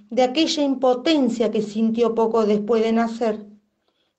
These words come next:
Y lo peor es que jamás se ha vuelto a cuestionar seriamente ese registro. Jamás, jamás intentó poner a prueba su fuerza otra vez.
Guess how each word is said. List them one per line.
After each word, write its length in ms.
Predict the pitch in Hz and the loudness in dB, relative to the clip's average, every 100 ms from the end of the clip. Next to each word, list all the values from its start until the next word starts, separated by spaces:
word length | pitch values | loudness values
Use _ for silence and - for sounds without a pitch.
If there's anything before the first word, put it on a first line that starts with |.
| _ | _
Y 120 | 285 | -2
lo 240 | 262 254 | 2 2
peor 280 | 254 262 311 | 4 4 4
es 100 | 320 | 2
que 160 | - 233 | -2 -2
jamás 680 | 214 202 226 311 359 - - | -2 0 2 2 0 -8 -20
se 300 | _ - 233 | _ -2 2
ha 80 | 233 | 2
vuelto 420 | 220 240 254 254 | 4 2 2 0
a 80 | 247 | 0
cuestionar 680 | 202 202 208 202 240 294 - - _ | -2 -2 -4 0 0 -2 -6 -20 _
seriamente 920 | - - 381 370 285 240 226 208 202 | -20 0 2 2 2 2 2 0 0
ese 240 | 202 208 196 | -2 -2 -2
registro. 720 | 202 - 175 - 190 190 - _ _ _ _ _ | -4 -6 -12 -14 -16 -16 -16 _ _ _ _ _
Jamás, 920 | - - 277 240 254 285 220 - - _ _ _ _ _ | -18 -4 2 2 4 2 0 -6 -16 _ _ _ _ _
jamás 840 | - - 277 262 302 392 453 - - _ _ - | -20 0 2 4 4 2 0 -8 -20 _ _ -6
intentó 880 | 269 247 240 226 226 226 277 269 | 0 0 2 2 2 4 2 2
poner 460 | 226 214 233 247 220 | 2 2 2 0 0
a 140 | 202 | 0
prueba 580 | 208 220 233 220 220 208 | 0 2 4 2 0 -4
su 380 | - - - 220 | -10 -14 -2 -2
fuerza 760 | 202 180 180 175 - - 202 208 | 0 0 0 0 -6 -8 -4 -2
otra 440 | 196 202 220 220 | -2 -4 -10 -10
vez. 420 | 202 190 - - | -8 -10 -14 -20